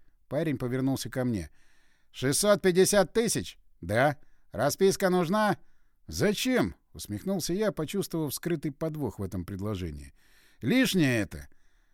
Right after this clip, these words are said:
"Что-то ещё?" Дубняк потерял ко мне всякий интерес и начал перекидывать пачки денег обратно в пакет. "Как от вас до центра добраться?" "На следующем перекрёстке в сторону города забегаловка будет.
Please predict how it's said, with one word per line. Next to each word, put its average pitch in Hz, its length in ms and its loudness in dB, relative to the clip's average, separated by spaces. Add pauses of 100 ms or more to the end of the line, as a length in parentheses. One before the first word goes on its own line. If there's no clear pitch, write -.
(200)
"Что-то 190 400 4
ещё?" 196 560 6 (580)
Дубняк 151 440 -4
потерял 190 380 2
ко 170 120 -4
мне 175 160 2
всякий 156 320 -2
интерес 185 460 0
и - 20 -2
начал 180 360 -2
перекидывать 147 560 -4
пачки 135 360 -6
денег 160 400 0
обратно 123 400 -4
в - 60 -12
пакет. 104 460 -6 (720)
"Как 170 280 4
от 160 140 0
вас 185 240 4
до 156 140 2
центра 160 380 2
добраться?" 131 580 0 (640)
"На 151 160 2
следующем 202 520 4
перекрёстке 190 640 2
в - 40 -6
сторону 196 400 2
города 180 400 2
забегаловка 175 640 2
будет. 139 340 -4